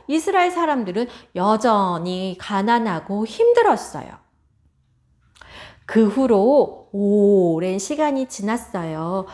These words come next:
열여덟 해나 지났어요. 하나님께서는 하나님의 말씀을 전하는 선지자인 학개를 부르셨어요. "학개야, 이제 너는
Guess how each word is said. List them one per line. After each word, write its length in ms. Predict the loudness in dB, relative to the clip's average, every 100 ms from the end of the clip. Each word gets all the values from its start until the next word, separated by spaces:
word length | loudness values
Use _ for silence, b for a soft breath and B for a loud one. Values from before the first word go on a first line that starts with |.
| B -2
열여덟 720 | 2 6 6 6 4 6 4
해나 540 | 4 0 -2 0 -2 -2
지났어요. 680 | -2 0 0 -2 -10 -10 -12 -16 _ b b b -4
하나님께서는 1400 | 0 4 4 2 2 2 2 0 0 2 4 2 -2 B B -6
하나님의 680 | 0 2 4 4 4 4 4
말씀을 640 | 6 4 2 0 2 0
전하는 720 | -2 -6 -2 -2 -4 -4 -6 -6
선지자인 1000 | -4 -2 0 -2 0 0 2 2 0 B B B
학개를 680 | 0 0 2 4 4 0 0
부르셨어요. 720 | 2 2 4 0 0 -6 -6 -10 _ _ _ _ _ _ _ _ _ B B B B B B
"학개야, 1120 | 2 2 6 10 10 12 12 12 12 10 6 -4 -20 _ _ _ _ _ _ _ _ _
이제 280 | -12 6 8
너는 680 | 8 6 6 4 4 4